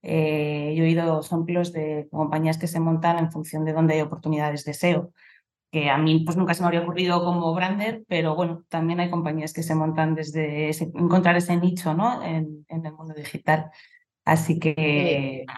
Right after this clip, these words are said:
Speaker 2: a veces puede ser una motivación para buscar ese diferencial, que, ah, simplemente hay muchas empresas que ni siquiera se la cuestionan. Es decir, bueno, a ver, ¿de qué nos está hablando? ¿De qué, qué es lo que nos está haciendo? Etcétera, ¿no?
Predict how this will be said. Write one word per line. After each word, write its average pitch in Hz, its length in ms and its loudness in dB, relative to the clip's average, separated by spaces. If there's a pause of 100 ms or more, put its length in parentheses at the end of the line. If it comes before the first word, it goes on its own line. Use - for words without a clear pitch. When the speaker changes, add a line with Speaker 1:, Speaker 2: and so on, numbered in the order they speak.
Speaker 2:
a - 20 -2
veces 170 340 2
puede 208 380 2
ser 190 300 -2
una 214 180 2
motivación 170 800 0
para 190 260 4
buscar 143 340 0
ese 185 220 -2
diferencial, 147 960 2
que, 127 440 2
ah, 92 260 -4 (120)
simplemente 139 580 0
hay 151 60 4
muchas 143 320 -2
empresas 139 320 -2
que 143 140 -2
ni 139 100 2
siquiera 139 340 0
se 143 140 -2
la 131 100 0
cuestionan. 131 520 0 (240)
Es 139 100 -2
decir, 143 280 0
bueno, 196 260 0
a 180 40 2
ver, 175 240 2
¿de 165 160 0
qué 233 140 -2
nos 277 220 0
está 254 300 0
hablando? 143 580 2
¿De 131 180 -2
qué, - 180 -18
qué 247 200 4
es 262 100 0
lo 285 140 -2
que 269 80 0
nos 254 180 0
está 247 240 -2
haciendo? 131 500 0
Etcétera, 127 600 -2
¿no? 220 180 -2